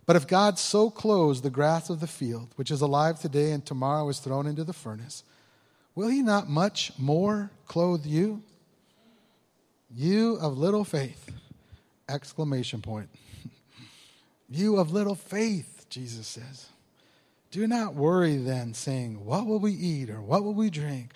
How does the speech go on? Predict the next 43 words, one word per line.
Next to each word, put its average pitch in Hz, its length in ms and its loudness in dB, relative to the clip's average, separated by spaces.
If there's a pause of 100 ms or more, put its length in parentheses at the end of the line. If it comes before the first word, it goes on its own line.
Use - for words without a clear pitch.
(260)
or 110 80 -6
what 180 220 0
will 214 100 -2
we 208 140 0
wear 190 240 0
for 185 140 -8
clothing, 127 480 -8
or 113 100 -8
will 165 180 2
we 220 140 4
have 202 180 2
enough 196 220 0
money 185 220 -2
for 165 140 -4
that 151 220 0
bill, 127 300 0 (180)
and 113 140 -8
what 208 140 0
about 220 300 -4
this 170 160 -4
bill, 127 300 -6
and 123 80 -6
what 214 120 -2
about 220 240 -6
this 185 160 -10
expense, 131 480 -8
and 120 80 -10
what 196 140 0
about 220 240 -4
this 190 200 -4
retire-" 143 320 -4 (1700)
Same 117 220 -10
thing. 117 240 -8 (1700)
Verse 175 160 4
thirty-two, 175 520 4
"For 151 140 0
the 156 120 2
Gentiles 151 680 2
eagerly 190 520 6
seek 147 420 -2 (120)
all 165 520 6
these 165 240 -2
things, 123 440 -12